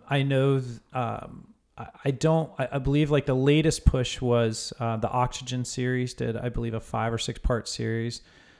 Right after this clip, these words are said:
Um, I can't remember if it's five or six parts. Um, but, uh, and then Maggie Freeling and, uh, Art Roderick were the two that were involved in, in, uh, going through and, and researching kind of everything again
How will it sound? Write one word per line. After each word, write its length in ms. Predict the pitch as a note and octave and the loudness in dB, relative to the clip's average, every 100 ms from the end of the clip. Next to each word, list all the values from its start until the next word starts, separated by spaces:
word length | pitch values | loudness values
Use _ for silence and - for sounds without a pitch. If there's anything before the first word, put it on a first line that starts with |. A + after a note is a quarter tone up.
| - | -6
Um, 640 | B2 A#2 A2 G#2 G#2 G#2 - _ _ - | 2 4 4 2 -2 -6 -12 _ _ -12
I 60 | A#2 | -10
can't 200 | - A2 | -6 -4
remember 260 | A2 A2 G#2 | -2 -2 -2
if 120 | A2 | -4
it's 120 | - | -8
five 240 | - A2 | -4 -2
or 60 | G#2+ | -2
six 200 | - A2 | -6 -4
parts. 440 | - G#2 G#2+ - - - | -4 -2 -6 -14 -12 -2
Um, 360 | A2+ G#2+ G#2+ - - _ _ - | 0 0 -4 -10 -20 _ _ 6
but, 400 | B2+ A#2+ - - _ - _ _ | 6 4 0 -20 _ -20 _ _
uh, 420 | - A#2 G#2+ G#2+ A#2 | -6 -2 -2 -4 -4
and 160 | B2+ C3 | -2 0
then 180 | B2 B2 | 0 2
Maggie 280 | B2 B2 B2 | 2 2 -2
Freeling 640 | - A#2 A#2 A#2 A#2 - | -2 -2 0 -2 -4 -8
and, 300 | - A#2 A#2 | -6 -4 -2
uh, 280 | A#2 A2 G#2+ - | -4 -4 -6 -2
Art 180 | B2 B2 | 0 2
Roderick 600 | A2+ A2+ A2+ A2+ - - | 2 2 0 -2 -10 -10
were 180 | A#2+ A2+ | -2 0
the 100 | G#2+ | -2
two 320 | - A#2+ A2+ | -4 -2 0
that 140 | A2+ A#2 | -2 -2
were 140 | A2+ | -2
involved 640 | A2+ A2 G#2+ G#2+ A2 A2 | -2 0 0 2 0 -4
in, 300 | A2 A2 A2 - _ _ _ | -6 -4 -6 -10 _ _ _
in, 240 | B2 A2+ A2 | -4 -2 -2
uh, 160 | G2+ G#2 | -4 -4
going 240 | A#2+ A2+ | -2 -2
through 380 | A2+ A#2+ A2 A2 | -2 -2 0 0
and, 280 | A2 A2 G#2+ _ _ | -2 -6 -10 _ _
and 280 | A#2 A2+ A2 | -8 -6 -8
researching 680 | B2 A#2+ A#2 - B2 - A#2+ | -4 -2 0 0 -2 -4 -4
kind 200 | - B2 | 0 0
of 100 | A#2+ | 4
everything 420 | B2 D3+ - A2+ | 4 2 0 -2
again 420 | G#2 G#2+ G2+ A2 | -2 -4 -4 -8